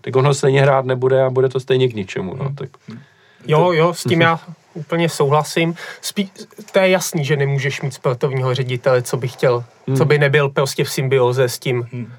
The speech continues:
Speaker 3: trenérem. Spíš mi jde o to, jestli třeba ten sportovní ředitel tam neusměrňoval toho trenéra, že v těch diskuzích takhle se došlo třeba k lepším závěrům, než ke kterým
Speaker 2: Hmm.
Speaker 3: dojdou teď bez něj třeba, no. Ale mo-, možná prostě je to jen shoda okolností. Já jsem si to ostatně myslel jako předtím, že ten Nezmar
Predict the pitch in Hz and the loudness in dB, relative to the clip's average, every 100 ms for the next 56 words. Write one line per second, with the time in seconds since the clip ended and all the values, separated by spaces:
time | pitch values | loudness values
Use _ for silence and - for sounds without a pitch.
0 | - 131 131 127 117 113 - 139 156 147 | 0 2 4 2 2 -2 -8 -4 0 2
1 | 147 143 151 139 165 - 151 151 160 147 | 2 2 2 2 -2 -2 0 0 -2 -4
2 | - 143 165 151 135 131 131 131 143 139 | -2 0 0 0 0 -2 -4 -2 0 0
3 | 139 139 147 - 151 135 147 143 151 165 | 0 0 -2 -2 2 4 4 4 2 2
4 | 147 143 127 131 135 143 - - - 147 | 0 2 2 2 2 0 -6 -18 -6 0
5 | 156 156 - 175 - 170 147 131 - 156 | 0 0 -12 -18 -2 0 2 0 0 0
6 | 139 151 - 147 160 - 147 139 - 147 | 0 0 -2 0 0 2 0 0 0 -2
7 | - 156 143 156 147 - 156 139 131 127 | 0 0 2 -2 -2 -4 -2 0 0 2
8 | 135 127 127 131 123 - - 135 127 131 | 0 0 -4 -6 -8 -12 -10 -8 -2 -2
9 | 131 127 123 123 120 120 120 113 117 110 | 0 -2 0 -2 -2 -4 -2 -4 -6 -6
10 | 110 - 113 117 113 117 131 135 160 196 | -10 -12 -8 -8 -10 0 2 4 2 2
11 | 175 160 175 165 160 - 165 156 156 143 | 2 2 0 0 -6 -2 -2 0 -2 -2
12 | - 156 123 120 147 147 151 - 156 - | -2 -2 -2 -2 0 0 -4 -8 -10 -10
13 | 143 143 131 170 196 202 175 - 175 180 | -2 0 2 0 2 0 0 0 0 0
14 | 175 - 180 175 185 - 196 185 151 143 | -2 0 0 0 -4 -4 -6 -2 -2 0
15 | 156 139 127 131 139 143 | 2 2 0 2 0 0